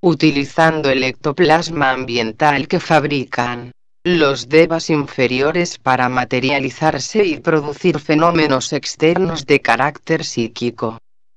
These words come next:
Tal es el caso del avaro guardando todavía después de muerto sus queridos tesoros escondidos,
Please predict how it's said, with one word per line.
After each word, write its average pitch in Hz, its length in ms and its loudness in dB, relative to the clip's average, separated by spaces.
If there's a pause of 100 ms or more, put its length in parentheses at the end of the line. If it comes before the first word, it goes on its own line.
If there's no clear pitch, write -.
(200)
Tal 180 220 4
es 156 220 -2
el 127 240 -2
caso 156 400 -2
del 147 160 0
avaro 147 420 2
guardando 139 640 2
todavía 175 560 2
después 151 640 0
de 156 100 2
muerto 143 480 -2
sus - 320 -4
queridos 170 560 0
tesoros 180 640 2
escondidos, 160 920 -2